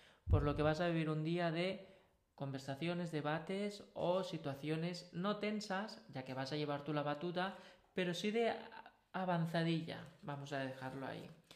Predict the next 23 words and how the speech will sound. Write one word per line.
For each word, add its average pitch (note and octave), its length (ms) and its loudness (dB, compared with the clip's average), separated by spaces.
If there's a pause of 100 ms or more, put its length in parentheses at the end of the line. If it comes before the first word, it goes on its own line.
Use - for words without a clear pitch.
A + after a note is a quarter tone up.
(320)
Es E3+ 140 -4
un F3 120 0
día F3+ 200 2
de D#3 120 2
regenerarte, E3 960 -2
avanzar C#3+ 680 -4
y D#3 120 -4
avanzadilla, C#3 640 -2
porque F3 200 -6
va F#3 60 0
a F#3+ 40 0
ser G3 140 -4
un F#3 120 -2
día F#3 200 2
de D#3 120 2
muchas D3+ 400 -4
ideas G3 540 -2 (460)
o D3 140 -2
va E3 80 2
a E3+ 40 2
ser E3+ 220 -2
un E3 160 2
día F3 400 0